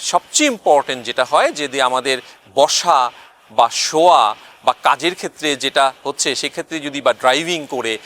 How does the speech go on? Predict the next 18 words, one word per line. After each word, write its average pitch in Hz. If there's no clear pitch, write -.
কোনোভাবে 175
এটা, 135
আহ, 127
আমাদের 123
in-, 202
inappropriate 202
posture, 120
অথবা 180
আমরা 151
ঠিকমতো 226
আমাদের 131
স্পাইনটাকে 143
আমরা 143
মেনটেন 120
করতে 135
পারি 190
নাই, 104
তাহলে 190